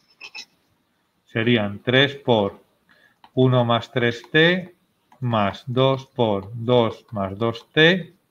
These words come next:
menos tres menos t más diez igual a cero.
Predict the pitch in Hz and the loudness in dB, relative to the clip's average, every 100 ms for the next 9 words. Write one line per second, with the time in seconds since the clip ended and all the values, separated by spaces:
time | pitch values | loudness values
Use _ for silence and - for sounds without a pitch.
0 | _ _ _ _ _ _ - - 127 117 | _ _ _ _ _ _ -18 -12 -4 2
1 | 120 131 151 165 - - - - 127 123 | 4 4 2 0 -4 -14 -12 -2 2 4
2 | 117 123 123 131 131 - - 147 147 151 | 2 -2 -2 -2 -4 -6 0 2 2 -4
3 | - 127 113 - 120 117 123 135 131 - | -6 -2 -2 -4 -6 0 2 2 0 -4
4 | 110 101 90 - 95 | -2 -2 -4 -10 -12